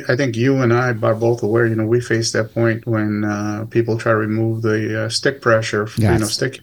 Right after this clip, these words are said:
Speaker 1: from the routine. And I, you know, I understand the rationale, you know, the, you know, Pierre and I talk about this all the time. You know, he just, you know, people say you can't explain to a person,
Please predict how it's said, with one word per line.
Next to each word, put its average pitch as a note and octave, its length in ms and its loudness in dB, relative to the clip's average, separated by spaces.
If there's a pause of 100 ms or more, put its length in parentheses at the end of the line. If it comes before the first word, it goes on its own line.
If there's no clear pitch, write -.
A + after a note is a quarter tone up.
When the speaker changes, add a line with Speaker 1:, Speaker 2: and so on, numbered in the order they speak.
(220)
Speaker 1:
from A2+ 180 0
the A2 160 0
routine. A2+ 440 -2 (800)
And A2+ 540 4 (680)
I, C3 320 2 (280)
you C#3 120 2
know, A#2+ 320 2 (1200)
I C#3 140 6
understand D#3+ 800 2
the C3 80 2
rationale, C3 580 2
you B2 60 2
know, A2+ 180 2
the, B2 440 -2
you C3 60 -2
know, A#2 120 2
Pierre B2 280 2
and B2 100 2
I B2 100 2
talk A#2+ 180 2
about A#2+ 220 2
this A#2+ 180 -2
all A2 140 -2
the A#2 80 -2
time. C#3+ 300 0
You A2+ 60 2
know, A2 120 0
he G#2 140 -4
just, A2 320 -8
you A#2 60 -2
know, G#2+ 140 -2
people A#2 320 -4
say C3 260 2
you A2 80 -4
can't G#2+ 220 -2
explain A#2+ 520 0
to A2 420 -2
a A2+ 60 -4
person, C#3+ 600 -2